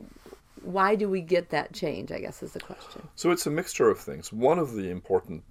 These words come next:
Speaker 2: questions that, that we need to always keep in mind is that China is basically a very large bureaucracy. And it has a, a system called the bianzhi, the allocation of jobs, based on the particular type of bureaucratic unit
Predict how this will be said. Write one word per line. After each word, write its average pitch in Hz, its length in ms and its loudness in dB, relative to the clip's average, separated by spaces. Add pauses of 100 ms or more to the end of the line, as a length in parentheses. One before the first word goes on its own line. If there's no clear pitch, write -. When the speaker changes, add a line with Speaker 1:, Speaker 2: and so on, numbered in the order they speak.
(100)
Speaker 2:
questions 87 480 0
that, 82 220 -4
that 78 140 -4 (260)
we 78 120 -12
need 92 220 -6
to - 80 -20 (380)
always 123 320 4
keep - 200 -14
in 80 80 -14
mind 78 200 -8
is 71 80 -10
that 82 120 -6
China 117 300 0
is 82 220 0
basically 82 600 -8
a 76 60 -8
very 82 300 -2
large 78 320 -2
bureaucracy. - 760 -8 (500)
And 95 100 -4
it 95 80 -4
has 107 400 -2
a, 78 280 -8 (120)
a 78 80 -12
system 90 440 -6
called 78 180 -8
the 73 80 -12
bianzhi, 82 720 -10
the 78 340 -12
allocation 87 560 -4
of - 220 -16
jobs, 82 640 -6 (260)
based 92 420 -2
on 76 340 -6
the 73 60 -12
particular 76 720 -8 (140)
type 82 320 -4
of 82 160 -16
bureaucratic 80 580 -8
unit 78 220 -14